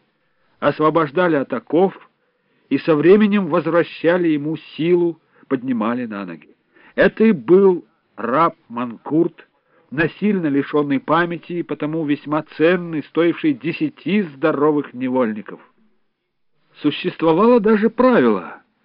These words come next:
в случае убийства раба Манкурта в междоусобных столкновениях выкуп за такой ущерб устанавливался в три раза выше, чем за жизнь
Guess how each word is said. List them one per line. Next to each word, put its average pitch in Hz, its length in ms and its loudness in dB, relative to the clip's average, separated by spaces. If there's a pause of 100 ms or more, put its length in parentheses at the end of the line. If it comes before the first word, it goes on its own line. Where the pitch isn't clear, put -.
(340)
в - 80 -20
случае 202 460 2
убийства 165 800 0
раба 117 280 -2
Манкурта 117 760 -6 (380)
в 98 120 -12
междоусобных 127 800 -2
столкновениях 117 920 -8 (500)
выкуп 220 680 0
за 175 180 -2
такой 190 360 4
ущерб 190 460 0 (160)
устанавливался 180 1040 0
в - 80 -18 (100)
три 202 260 4
раза 185 440 0
выше, 165 540 0
чем 156 280 -6
за 131 200 0
жизнь 156 460 -2